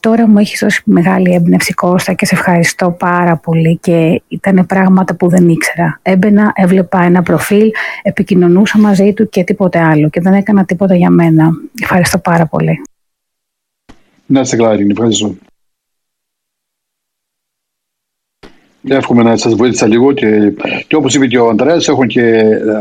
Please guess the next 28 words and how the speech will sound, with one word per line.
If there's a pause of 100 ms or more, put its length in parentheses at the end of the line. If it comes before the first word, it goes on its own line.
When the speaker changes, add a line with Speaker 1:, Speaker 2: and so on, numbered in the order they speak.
(140)
Speaker 2:
round
two,
άμα
με
δίνει
η
ευκαιρία
ο
Ζήσης,
έχουμε
το
round
two (680)
την
άλλη
εβδομάδα,
να
μιλήσουμε
για
τα,
αυτά
που
λέει
το
post,
γιατί (400)
όταν
κάνουμε